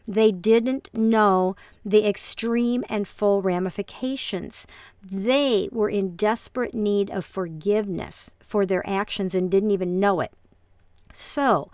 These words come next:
when that person did whatever it was that resulted in the death of your child, yes, they may have been fully aware of their actions, or they may not have been.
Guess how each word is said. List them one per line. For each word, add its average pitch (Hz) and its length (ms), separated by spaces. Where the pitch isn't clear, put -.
when 202 260
that 214 280
person 277 500
did 202 260
whatever 196 480
it 262 160
was 247 460
that - 180
resulted 190 680
in 214 180
the 196 80
death 180 300
of 226 140
your 254 120
child, 165 580
yes, 233 640
they 196 220
may 196 380
have 214 180
been 175 180
fully 311 680
aware 220 400
of 190 160
their 202 180
actions, 185 640
or 247 200
they 269 140
may 269 160
not 277 260
have 208 160
been. 160 260